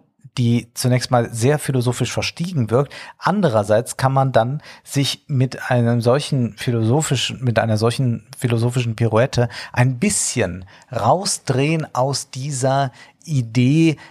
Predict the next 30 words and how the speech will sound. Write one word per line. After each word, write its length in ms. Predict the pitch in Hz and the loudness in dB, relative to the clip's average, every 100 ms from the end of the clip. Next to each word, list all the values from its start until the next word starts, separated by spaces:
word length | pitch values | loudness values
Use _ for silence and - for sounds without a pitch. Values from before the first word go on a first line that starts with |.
| _ - | _ 0
dass 320 | 131 - 143 | 0 0 0
wir 220 | 139 135 | 2 2
jetzt 520 | 127 127 - - - | 2 0 0 -6 0
durch 300 | 139 180 - | 2 2 0
die 160 | 143 120 | -4 0
Gesichtserkennung, 1000 | 123 107 107 - - 98 - 113 110 117 | 0 0 -2 -2 -4 -6 -2 0 2 0
die 100 | 107 | 0
sicherlich 540 | 107 147 135 120 107 - | 2 2 2 0 -2 -2
hochproblematisch 1040 | 156 - - 110 113 104 101 113 123 - | -4 -2 -4 -4 -2 0 0 0 -2 -4
ist, 260 | - 131 - - - - | -2 -4 -4 -14 -8 -2
wirklich 420 | 143 143 123 - _ _ | -2 -2 -4 -6 _ _
lesbar 760 | 131 175 185 - - 90 80 80 | 2 2 2 -2 0 -2 -2 -6
sind. 480 | 90 64 - - _ - - | -8 -10 -14 -20 _ -20 -6
Sondern 560 | 117 135 143 151 156 - | 0 2 2 2 -2 -6
wir 320 | 135 139 143 | 0 4 4
können 380 | 139 - 143 143 | 2 -2 -2 0
sagen, 500 | 123 127 131 139 131 | 2 2 2 0 -2
wir 160 | 127 123 | 0 2
sind 340 | 123 131 123 139 | 2 0 -2 -6
sehr 320 | 117 135 147 | 0 2 2
viel 260 | - 139 | 0 -2
mehr 640 | 120 139 165 143 110 98 - | 0 2 4 4 2 0 -2
als 160 | 113 | -4
unser 300 | 117 123 113 | -4 -4 -2
Gesicht 340 | 110 107 123 127 | -2 -4 -4 -4
und 100 | 120 | -2
wir 120 | 117 | -2
sind 180 | 123 117 | -2 -2
sehr 200 | 131 127 | 0 0
viel 340 | - 127 120 | 0 -2 -2